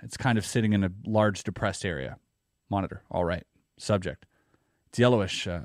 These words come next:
ochre colored. Monitor. All right.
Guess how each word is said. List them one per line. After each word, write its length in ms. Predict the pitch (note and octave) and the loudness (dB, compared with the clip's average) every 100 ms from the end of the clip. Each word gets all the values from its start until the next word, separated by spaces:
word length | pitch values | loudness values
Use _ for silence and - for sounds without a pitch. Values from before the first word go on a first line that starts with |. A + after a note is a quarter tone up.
| - | 2
ochre 280 | B2 A2+ G#2+ | 4 4 2
colored. 400 | - B1+ G#1 - _ _ _ _ _ _ _ _ _ _ - | 0 -4 -6 -16 _ _ _ _ _ _ _ _ _ _ -2
Monitor. 360 | A#2+ A2 F2 - _ _ _ _ _ _ _ | 2 2 0 -6 _ _ _ _ _ _ _
All 140 | - A2+ | 4 6
right. 180 | A2 | 6